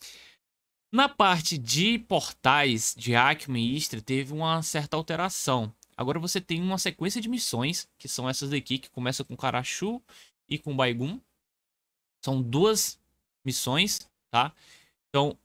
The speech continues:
essas missões, elas servem pra quê? Hoje, quando você vai pro deserto, você tem esses portais do deserto aqui, que você basicamente não sabe pra onde é que ele tá indo, se é pra Istra ou pra Ackman.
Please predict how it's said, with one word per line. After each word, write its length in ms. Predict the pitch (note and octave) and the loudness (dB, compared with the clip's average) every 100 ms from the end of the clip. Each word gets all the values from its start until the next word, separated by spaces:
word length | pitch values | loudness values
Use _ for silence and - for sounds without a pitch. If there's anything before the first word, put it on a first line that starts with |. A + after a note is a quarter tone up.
| - | 0
essas 300 | G3+ - G3 | 2 2 -2
missões, 420 | F#3 - F#3+ F3 | 0 0 2 2
elas 160 | F3 F3 | 2 2
servem 300 | D#3+ E3 D#3+ | 0 0 0
pra 180 | G3 | -2
quê? 320 | F#3+ - A2 - _ - _ _ _ - | -2 -4 -4 -6 _ -20 _ _ _ 0
Hoje, 420 | G3+ A3+ - - _ _ - | 2 4 0 -6 _ _ -12
quando 120 | D3 | -10
você 200 | D3 D3+ | -6 -2
vai 160 | C#3+ D#3+ | 0 0
pro 160 | D#3+ | 0
deserto, 580 | C#3+ A#2 A#2 D3 D#3 - - | -2 0 2 0 0 -12 -14
você 180 | A#2+ - | -12 -10
tem 160 | - | -6
esses 220 | D#3 E3+ - | -4 -4 -6
portais 640 | G3+ - - D3 D3 E3 | -10 -12 -2 2 2 0
do 80 | E3+ | -2
deserto 440 | F3 D3+ D3+ D#3+ | -2 0 -2 -4
aqui, 300 | - D#3+ F#3+ _ - - _ _ - | -8 -8 -8 _ -20 -20 _ _ -6
que 80 | F3 | -2
você 540 | F#3+ - F#3+ F#3+ G3 - | -2 0 2 2 0 -4
basicamente 680 | D#3+ F3 - F3+ F3 F3+ G3 | -2 -2 -2 -6 -6 -6 -6
não 100 | A3+ | -4
sabe 460 | - G3+ A3 G#3 | 0 2 2 -2
pra 160 | G#3 G3+ | -8 -6
onde 160 | G#3 G3+ | -4 -4
é 40 | |
que 80 | G3+ | -4
ele 120 | G3+ | -4
tá 180 | A3 G#3+ | 0 0
indo, 260 | G3 B2 | 0 -2
se 140 | G2+ A2+ | -4 -6
é 60 | |
pra 180 | G#2+ A#2 | -2 0
Istra 400 | C3+ F#3 - C3+ | 2 0 -2 -6
ou 140 | D3+ F3+ | -4 -4
pra 300 | F#3+ F#3 B2+ | 0 4 4
Ackman. 340 | C#3 - G#2 | 2 -4 -12